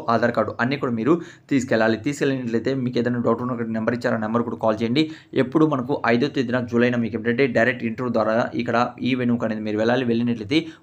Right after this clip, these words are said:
వన్ డేలో జాబ్ అనేది పొందవచ్చునండి. ఫస్ట్ అప్‌డేట్ అయితే ఇది. అలానే సెకండ్ అప్‌డేట్ మనం చూసుకున్నట్లయితే ఇక్కడ కూడా ఫ్రెండ్స్ మనకు వివిధ రకాలుగా ఐదు రకాలుగా కంపెనీస్ అయితే వస్తున్నాయి. ఎన్ని రకాలుగా? ఐదు రకాలుగా. ఇక్కడ కూడా వేకెన్సీస్ అనేది చాలా రకాలుగా మనకు ఉన్నాయి. కాబట్టి ఎలిజిబుల్ ఉన్న ప్రతి ఒక్కరు కూడా మీరు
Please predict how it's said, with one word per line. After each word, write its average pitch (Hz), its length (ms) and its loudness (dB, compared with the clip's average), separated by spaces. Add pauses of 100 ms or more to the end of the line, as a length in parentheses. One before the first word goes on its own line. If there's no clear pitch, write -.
వన్ 123 160 2
డేలో 135 260 4
జాబ్ 113 160 2
అనేది 113 240 -4
పొందవచ్చునండి. 104 680 -2
ఫస్ట్ 120 240 0
అప్‌డేట్ 113 280 0
అయితే 107 160 -4
ఇది. 123 180 2 (280)
అలానే 139 320 2
సెకండ్ 151 260 2
అప్‌డేట్ 120 240 0
మనం 113 280 -2
చూసుకున్నట్లయితే 110 480 -2 (340)
ఇక్కడ 160 240 2
కూడా 156 120 0
ఫ్రెండ్స్ 135 240 -4
మనకు 123 280 -4
వివిధ 123 320 4
రకాలుగా 117 340 2 (180)
ఐదు 139 160 2
రకాలుగా 117 460 0
కంపెనీస్ 117 360 -4
అయితే 107 160 -2 (100)
వస్తున్నాయి. 107 520 -2
ఎన్ని 120 180 0
రకాలుగా? 123 300 0 (140)
ఐదు 123 180 2
రకాలుగా. 113 300 0 (280)
ఇక్కడ 160 180 2
కూడా 156 180 2
వేకెన్సీస్ 123 540 0
అనేది 117 340 0
చాలా 117 280 0
రకాలుగా 113 360 0
మనకు 104 200 -6
ఉన్నాయి. 127 200 0 (240)
కాబట్టి 135 300 2
ఎలిజిబుల్ 151 280 2
ఉన్న 151 120 -2
ప్రతి 120 220 -2
ఒక్కరు 120 280 0
కూడా 117 260 2
మీరు 110 200 0